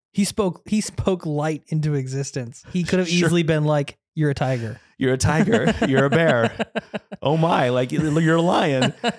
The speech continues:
Speaker 2: But he didn't. He didn't. He,
Speaker 1: Right.
Speaker 2: he authorized humanity to do
Speaker 1: Yeah.
Speaker 2: that on his behalf.
Speaker 1: Yeah.
Speaker 2: And what is so crazy is that God accepted the names and didn't correct them. Like,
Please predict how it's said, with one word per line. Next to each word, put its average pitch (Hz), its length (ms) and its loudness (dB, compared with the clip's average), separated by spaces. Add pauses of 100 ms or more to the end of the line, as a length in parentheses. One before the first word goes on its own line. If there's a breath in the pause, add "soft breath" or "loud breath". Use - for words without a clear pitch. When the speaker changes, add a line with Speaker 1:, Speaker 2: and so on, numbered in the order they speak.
(140)
Speaker 2:
But 175 400 0
he 254 180 2
didn't. 139 640 -2 (180)
He 143 220 -4
didn't. 147 240 0
He, 143 280 -2
Speaker 1:
Right. 143 220 -4
Speaker 2:
he 139 140 -2
authorized 120 760 -2
humanity 120 640 -2
to 104 100 -6
do - 60 -16 (160)
Speaker 1:
Yeah. 151 80 4
Speaker 2:
that 98 300 -6
on 107 180 -4
his 120 200 -4
behalf. - 800 -10 (520 soft breath)
Speaker 1:
Yeah. 135 180 -10
Speaker 2:
And 135 140 0
what 143 160 0
is 120 120 0
so 156 380 0
crazy 135 760 -2
is 104 200 -6
that 107 360 -8
God 120 400 -2
accepted 120 600 -2
the - 60 -6
names 104 400 -4
and 104 100 -6
didn't 117 300 -6
correct 107 420 -6
them. - 200 -10
Like, 107 200 -10